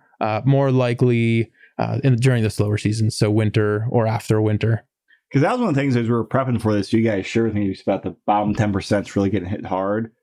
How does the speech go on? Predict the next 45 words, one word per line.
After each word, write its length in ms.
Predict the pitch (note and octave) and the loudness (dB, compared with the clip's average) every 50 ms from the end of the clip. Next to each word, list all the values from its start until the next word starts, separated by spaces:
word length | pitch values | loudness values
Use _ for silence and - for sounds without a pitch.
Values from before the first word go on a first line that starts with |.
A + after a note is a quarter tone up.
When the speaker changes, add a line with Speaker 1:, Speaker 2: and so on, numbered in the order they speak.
| _ _ | _ _
Speaker 1:
Yeah. 160 | - G#2+ G#2+ | -8 -8 -6
Speaker 2:
So 160 | - - C#3 | -2 0 0
you're 200 | C#3 C#3 D3 D3+ | 2 2 0 0
talking, 380 | D3 D3+ D3 C#3+ C#3 D3 C#3 C3 | 0 0 -2 0 -2 -2 0 0
like, 320 | B2+ B2 A#2 A#2 A2+ - | 0 0 0 -2 -4 -2
on 120 | G#2+ A#2 | -4 -4
this 120 | A2 G#2 - | -4 -4 -4
other 220 | C3 C3+ C3+ C3 | -2 -2 -2 -2
property 460 | - - B2 A#2+ A2+ - - G#2+ A2 | -2 -2 -2 -2 -2 -4 -2 -4 -2
here, 260 | G2+ A2 A2+ A2 G#2+ G#2 | 0 0 0 0 0 -2
you 80 | G2+ | -2
know, 160 | F#2+ F#2+ F#2+ | -2 -2 -2
a, 340 | F#2+ F#2 E2+ F#2 G2 - - | -2 -2 -2 -2 -2 -4 -4
a 20 | G#2+ | -6
top 380 | - - C3 C3+ B2+ - _ _ | -2 -2 -2 -2 -2 -6 _ _
twenty 260 | - - C#3+ C3+ B2 | -2 -2 0 0 0
percent 380 | A#2 - A2+ - - A2+ - - | -2 -2 -2 -2 -2 -4 -4 -4
property 760 | - - G#2+ G#2 G2+ - - G#2 G#2 G2+ G2 G2 G2 G2 - _ | -2 -2 -2 -2 -2 -4 0 0 2 2 2 2 0 -2 -4 _
took, 300 | - - A2+ G#2+ G2+ - _ _ _ - | -4 -2 -2 -2 -2 -4 _ _ _ -4
uh, 340 | F#2+ G2 G2+ G2+ G2+ G2 G2 | -2 0 0 0 0 0 0
what 100 | F#2+ G2 | 0 0
we 60 | G2 F#2 | 0 0
said, 240 | - G2 F#2 - - - | 0 -2 -4 -4 -8 -6
a 120 | - F2 | -6 -6
fifteen, 460 | - - B2 A2+ - - A#2+ A#2 A2 - | -2 -2 -2 -2 0 0 0 0 0 0
eighteen 300 | - G#2 G#2 - A#2 G#2 | -2 -2 0 0 0 2
percent 380 | G2 A2 G2 - - G2+ - F#2 | 2 0 0 0 -2 -2 -2 -2
hit. 360 | G#2 G2+ F#2+ F#2+ - - _ _ _ _ _ _ _ _ _ _ _ _ _ _ _ | -2 0 0 -2 -6 -10 _ _ _ _ _ _ _ _ _ _ _ _ _ _ _
Bottom 480 | A2+ - - C3 C3+ C#3+ C#3 B2+ A#2 | -10 -2 0 0 2 2 2 0 0
ten 220 | - - D3+ D#3+ E3+ | 0 0 -2 0 0
percent 300 | D3+ B2+ - A2+ G#2+ - | -4 -2 -2 -4 -4 -2
properties, 480 | - G#2 G2+ G2 - - G#2 G2+ G2 | -2 -2 -2 -2 0 0 0 0 2
I'm 100 | G#2+ G2+ | 0 0
assuming 260 | G#2 G2+ - A2+ A2 G#2+ | -2 0 0 0 0 0
it'll 80 | G2 | 0
be 120 | G#2 F#2+ F#2+ | 0 -2 -2
a 100 | F2+ _ _ | -4 _ _
greater 440 | - - G#2+ A#2+ A#2 A2+ G#2+ F2+ D#2+ | -4 0 0 2 2 2 0 -2 -2
hit, 380 | F#2 G#2 G#2+ - - - - _ _ _ | -2 -2 -2 -2 -6 -12 -20 _ _ _
'cause 140 | G#2 G2 | -2 2
usually 280 | G2+ G#2+ G#2 F#2+ G#2+ G2+ | 2 2 2 4 2 2
the 60 | G2 | 2
extreme 380 | F#2+ - - - A2+ A2+ A2 G#2+ | 0 -4 -2 0 0 2 2 0
is, 100 | G2+ - | 0 0
like, 180 | G2+ G2+ G2 | 0 -2 -2